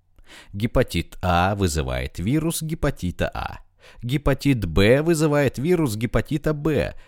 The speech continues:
а гепатит С вызывает вирус гепатита С. Сложно что-то перепутать. С вирусными гепатитами главное, что нужно понимать,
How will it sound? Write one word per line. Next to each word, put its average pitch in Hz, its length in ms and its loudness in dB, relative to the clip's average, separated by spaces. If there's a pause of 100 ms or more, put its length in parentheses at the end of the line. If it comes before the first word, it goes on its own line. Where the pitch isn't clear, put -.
а 143 180 2
гепатит 90 640 -2
С 87 320 0
вызывает 71 680 -4
вирус 143 540 -2
гепатита 85 880 -6
С. - 400 -10 (500)
Сложно 101 520 -2
что-то - 340 -6
перепутать. - 760 -6 (840)
С - 120 -10
вирусными 160 480 0
гепатитами 123 680 0
главное, 101 500 2
что - 180 -4
нужно 82 300 -2
понимать, 98 540 -2